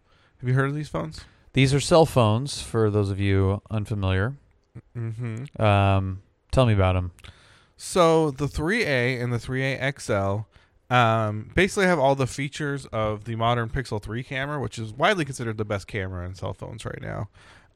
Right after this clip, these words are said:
Speaker 1: Um, with a
Speaker 2: Hardware and software wise.
Speaker 1: Yeah. Um, but their, their processor, their, their S O C is actually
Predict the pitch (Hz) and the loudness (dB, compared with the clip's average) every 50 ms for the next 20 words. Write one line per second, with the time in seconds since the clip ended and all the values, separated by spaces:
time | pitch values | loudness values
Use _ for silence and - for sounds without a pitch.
0 | _ 135 131 123 120 117 113 110 107 104 104 101 - _ _ - 113 127 123 117 | _ 6 6 6 8 6 6 4 4 2 0 -6 -10 _ _ -6 -2 0 0 0
1 | - - - - _ _ _ _ _ _ _ 127 127 123 123 123 123 120 120 120 | -2 -4 -14 -20 _ _ _ _ _ _ _ 0 2 2 4 2 0 0 -2 -2
2 | 120 113 110 107 - - - 175 190 185 190 185 156 135 147 165 - - 123 95 | -4 -6 -8 -10 -12 6 8 8 8 8 6 6 4 4 2 0 2 2 2 2
3 | 87 - - 98 90 82 80 78 80 80 87 104 - - - _ - - _ _ | 2 0 -4 -6 -6 -6 -8 -8 -8 -8 -8 -10 -10 -14 -20 _ -20 -20 _ _
4 | _ _ - 151 165 147 107 90 95 - _ _ _ - - - 107 _ - 131 | _ _ -4 0 0 0 0 0 -4 -10 _ _ _ -20 -20 -20 -16 _ 2 2
5 | 131 127 120 117 110 104 101 98 95 95 92 - _ _ _ - _ _ _ _ | 4 4 2 2 0 0 -2 -2 -4 -6 -12 -16 _ _ _ -20 _ _ _ _
6 | _ _ _ _ - 143 139 - 156 143 139 135 131 127 123 120 117 113 113 110 | _ _ _ _ 2 2 4 4 2 4 4 4 4 4 4 2 2 0 -2 -4
7 | - - _ _ - 135 123 - - - 156 147 143 - - 120 - - 104 95 | -6 -10 _ _ 0 0 0 0 0 2 2 2 2 0 -4 -10 -10 -8 -8 -8
8 | 98 98 107 110 104 104 104 104 98 - - 110 117 110 - - 127 127 - 139 | -6 -6 -4 -4 -4 -4 -4 -6 -6 -8 -8 -6 -4 -4 -2 -2 -2 -2 0 -2
9 | 117 104 - - 117 110 110 107 101 98 98 95 92 - - 101 92 90 87 87 | -2 -2 -2 -6 -6 -4 -4 -4 -4 -4 -6 -6 -6 -8 -10 -10 -8 -8 -8 -8
10 | 85 95 98 | -8 -10 -12